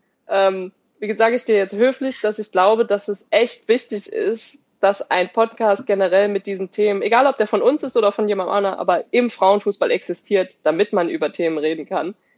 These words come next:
Dass wir, ob Englisch oder nicht, äh, wenn wir jetzt beide perfektes Französisch reden könnten, dann würden wir auch wahrscheinlich Französisch reden, egal, aber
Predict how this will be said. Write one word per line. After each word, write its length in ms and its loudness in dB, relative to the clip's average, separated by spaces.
Dass 160 -8
wir, 100 -6
ob 180 2
Englisch 420 2
oder 220 -2
nicht, 360 -2
äh, 360 2
wenn 160 2
wir 60 4
jetzt 160 2
beide 160 4
perfektes 460 -2
Französisch 640 -4
reden 240 2
könnten, 460 -2
dann 160 -2
würden 180 0
wir 120 2
auch 140 0
wahrscheinlich 340 0
Französisch 440 -2
reden, 200 0
egal, 400 2
aber 340 -4